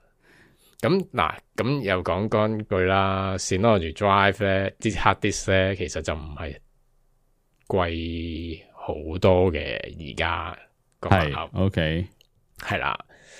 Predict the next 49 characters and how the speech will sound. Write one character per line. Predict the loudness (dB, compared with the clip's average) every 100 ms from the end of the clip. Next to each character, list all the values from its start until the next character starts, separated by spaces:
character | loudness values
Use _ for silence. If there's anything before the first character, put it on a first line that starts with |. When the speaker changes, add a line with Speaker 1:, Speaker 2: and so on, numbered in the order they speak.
| -20 -14
Speaker 1:
係 | -2 0
一 |
個 | 4 4 4 2 -2 -6 -10 0
都 | 0 2
還 | -2 -2 -8 -8 -6 -8 -2
叫 | -2 0
做 | -2 0
可 | 0
以 | 0
接 | -2
受 | -4 -4 -6
嘅 | -8 -8
價 | -6 -6
錢 | -6 -8 -12
嚟 | -12
嘅， | -10
應 | -8 -8
該。 | -6 -6 -4 -8 0
即 | 2
係 |
如 | 2 4 4 6
果 | 4
compare， | 4
Speaker 2:
OK。 | 4 4 -2 -12 0
Speaker 1:
compare | 2 4 8 8 8
返 | 4 2 2 0
相 | 4 4 4
同 | 2 0 0 -12 -16 -16 -10 -2
嘅 |
嘢 | 0 0 0
啦， | 0 -2 -2 -6
吓， |
當 | -2 2
然 | 4 4
啦， | 2
Speaker 2:
係。 | -2
Speaker 1:
如 | -4
果 | -4
佢 | -6 -8 0
淨 | 0 0
係 | -4 -4
賣 | -4 -2 -4
Enterprise | -4 -6 -6 -8 -6 -6
嘅 |
drive | -2 -2 -2
畀 | -6
你， | -6
噉 | -6 -6 -4
你， | -6